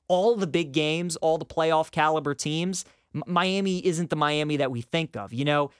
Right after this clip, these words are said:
they put up seventy against Denver earlier in the year. They put up thirty-six against the Chargers, forty-two against the Panthers,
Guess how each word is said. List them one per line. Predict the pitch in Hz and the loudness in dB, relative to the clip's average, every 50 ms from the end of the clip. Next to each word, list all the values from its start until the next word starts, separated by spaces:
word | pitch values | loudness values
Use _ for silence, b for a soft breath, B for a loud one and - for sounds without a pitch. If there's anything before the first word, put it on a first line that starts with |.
| b | b
they | - 147 | -6 -6
put | - - 180 175 | -2 0 2 2
up | 170 165 | 2 2
seventy | - - 175 165 156 165 165 165 | 2 2 4 2 2 2 -2 -2
against | 160 160 165 143 - | 0 -2 -2 -2 -2
Denver | - 156 147 147 147 147 151 147 147 | -2 -2 -2 0 0 0 0 2 2
earlier | 147 147 151 147 147 | 2 0 0 0 -2
in | 143 143 | -2 -2
the | 139 | -2
year. | 131 139 139 143 139 | -2 0 0 0 0
They | 131 123 | 0 -2
put | - - 143 139 | -2 -2 -2 -2
up | 127 - | -2 -4
thirty-six | - 143 143 143 147 143 - - 156 - - | -4 -4 -2 -2 -2 -2 -2 -2 -2 -2 -2
against | 151 143 151 143 - | -4 -4 -4 -4 -6
the | 156 143 | -8 -6
Chargers, | - - 139 139 143 143 131 143 147 131 | -2 0 0 0 0 0 -2 -2 -4 -4
forty-two | - - 147 135 139 147 147 - - - 147 | -4 -4 -4 -2 -2 -2 -2 -4 -2 -2 -2
against | 151 139 151 147 139 - | 0 0 -2 -2 -2 -4
the | - | -6
Panthers, | 127 - - 139 143 143 135 - 147 143 143 143 139 123 | -6 -6 -4 -2 -2 -4 -2 -2 -2 0 0 0 -2 -2